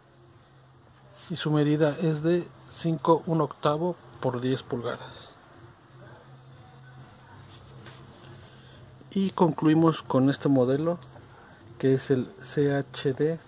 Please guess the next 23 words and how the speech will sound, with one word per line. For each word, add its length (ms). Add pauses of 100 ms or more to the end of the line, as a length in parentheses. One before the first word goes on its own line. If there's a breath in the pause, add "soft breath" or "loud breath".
trescientos 480
siete 320
P 260
L. 200 (1900 loud breath)
Este, 220
su 160
medida 480
es 200
de 300
seis 320
por 180
ocho 260
pulgadas. 720 (1400 loud breath)
Maneja 320
una 100
potencia 480
de 140
ciento 320
cincuenta 520
watts 460 (180)
R 220
M 260
S. 300